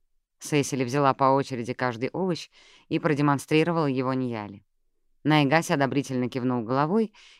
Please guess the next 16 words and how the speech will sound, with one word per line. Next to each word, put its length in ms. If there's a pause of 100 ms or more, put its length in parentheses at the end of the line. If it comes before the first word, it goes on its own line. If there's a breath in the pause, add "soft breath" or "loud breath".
и 80
подошёл 440
к 60
Сесили, 380
чтобы 260
забрать 440
у 20
неё 240
овощи. 460 (920)
«Спроси 440
у 40
Ньялы, 400
может, 260
ей 140
что 240
надо?» 440